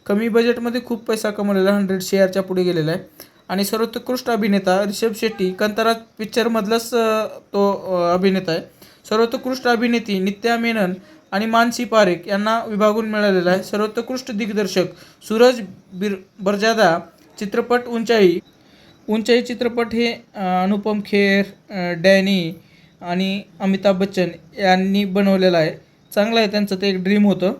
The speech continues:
एक वेळेस पाहू शकता तुम्ही. सर्वोत्कृष्ट गीतकार नौशाद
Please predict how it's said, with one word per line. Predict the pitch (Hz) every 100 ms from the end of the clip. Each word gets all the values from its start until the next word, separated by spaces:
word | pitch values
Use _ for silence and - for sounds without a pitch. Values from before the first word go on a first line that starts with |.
| - _ -
एक | 196
वेळेस | 202 196
पाहू | 208 208
शकता | 196 185 160
तुम्ही. | 156 160 - _ _ - _ -
सर्वोत्कृष्ट | 208 220 220 233 247 220
गीतकार | 208 226 220 220 220
नौशाद | 214 208 226